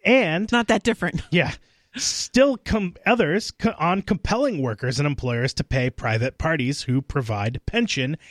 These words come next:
Speaker 1: and health insurance products. To get an apples-to-apples comparison, you have to normalize all of these various schemes into a single labor tax concept that actually reflects just how much labor compensation is being put towards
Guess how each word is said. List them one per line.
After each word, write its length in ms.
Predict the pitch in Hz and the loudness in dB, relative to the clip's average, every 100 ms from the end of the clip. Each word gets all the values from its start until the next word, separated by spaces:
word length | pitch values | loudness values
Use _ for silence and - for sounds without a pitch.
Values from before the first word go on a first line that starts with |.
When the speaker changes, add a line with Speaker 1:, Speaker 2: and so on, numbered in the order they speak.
| - | -6
Speaker 1:
and 160 | 190 190 | 0 0
health 260 | - 127 131 | 0 -2 -2
insurance 420 | 120 - 98 - | -6 -6 -10 -12
products. 580 | - 190 117 90 - - - - _ - | -2 0 0 -6 -14 -16 -20 -20 _ -4
To 80 | |
get 160 | 139 175 | 0 2
an 100 | 175 | 0
apples-to-apples 920 | - 160 160 180 - - 165 170 175 | 2 2 4 -2 -4 -4 -2 -2 -4
comparison, 720 | - 180 240 226 - 143 135 - _ _ | -4 0 2 0 0 -2 -2 -6 _ _
you 80 | 208 | 2
have 240 | 220 240 | 2 0
to 80 | - | 0
normalize 880 | 233 214 240 240 185 123 107 107 120 | 0 2 2 2 0 0 0 -2 -2
all 160 | 165 220 | 0 -2
of 140 | 175 | -2
these 180 | 190 156 | -6 -6
various 460 | 117 131 185 202 | -4 -2 0 0
schemes 520 | - - 247 175 165 160 | -2 -6 -4 -2 0 -2
into 260 | 156 170 | 0 0
a 60 | 185 | 0
single 560 | - 131 131 151 175 | -2 -4 -2 0 0
labor 320 | 156 202 123 120 | 0 0 0 -4
tax 340 | 117 113 - | -4 -4 -6
concept 760 | - 214 262 208 - 101 - - _ _ _ - | -10 -2 -2 -2 -6 -8 -12 -20 _ _ _ 0
that 120 | 220 | 2
actually 420 | 220 233 226 233 | 2 0 -2 0
reflects 520 | 202 - 135 113 - - - _ | 0 -2 -2 -2 -4 -12 -20 _
just 540 | 117 104 113 127 143 - | -10 -4 0 2 0 0
how 160 | 185 | 0
much 200 | 208 208 | 2 -2
labor 320 | 190 208 190 | 0 0 2
compensation 680 | 170 143 120 123 135 120 147 | 0 0 0 -2 -2 0 0
is 100 | 139 | -2
being 240 | 120 135 131 | 0 0 2
put 260 | - 202 | 0 0
towards 640 | - 165 196 190 117 127 | -2 2 2 2 -2 -6